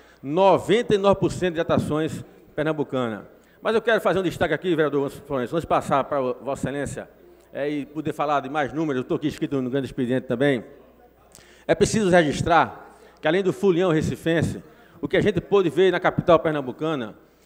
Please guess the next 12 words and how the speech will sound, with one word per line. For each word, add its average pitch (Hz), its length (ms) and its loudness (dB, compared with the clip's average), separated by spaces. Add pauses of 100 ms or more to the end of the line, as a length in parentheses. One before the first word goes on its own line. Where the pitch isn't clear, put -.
(140)
é 175 100 0
uma 202 200 2
festa 170 720 2 (180)
que 185 120 -6
não 220 160 4
se - 180 2
repete 185 760 4 (360)
em 208 80 -6
nenhum 220 280 0
lugar 175 500 4
do 214 100 -2
mundo. 185 500 4